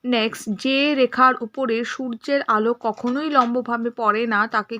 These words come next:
কি বলে? উত্তর ক্রান্তিবৃত্ত।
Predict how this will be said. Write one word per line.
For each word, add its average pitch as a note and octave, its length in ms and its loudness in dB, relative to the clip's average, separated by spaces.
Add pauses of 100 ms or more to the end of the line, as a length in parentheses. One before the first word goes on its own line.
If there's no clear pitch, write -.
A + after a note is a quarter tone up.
কি C#4 160 -4
বলে? G3+ 460 0
উত্তর A3+ 440 -4
ক্রান্তিবৃত্ত। C4 1000 0